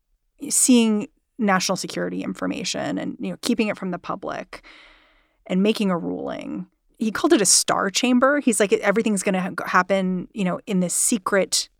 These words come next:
environment, and then a ruling is gonna come down, and that's not consistent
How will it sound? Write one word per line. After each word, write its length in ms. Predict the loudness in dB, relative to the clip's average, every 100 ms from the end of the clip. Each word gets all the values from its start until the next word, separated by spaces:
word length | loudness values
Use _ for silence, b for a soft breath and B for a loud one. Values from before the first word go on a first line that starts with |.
| _
environment, 720 | 0 2 0 -2 -6 -6 -8 -4
and 100 | -2
then 80 |
a 40 | 0
ruling 320 | 2 4 4
is 100 | 2
gonna 140 | -2
come 240 | -2 -4 -2
down, 360 | -2 -4 -6 -2
and 140 | 2
that's 280 | 2 0 0
not 240 | 0 -2
consistent 880 | -6 -2 -2 0 -2 -2 -2 -2 -4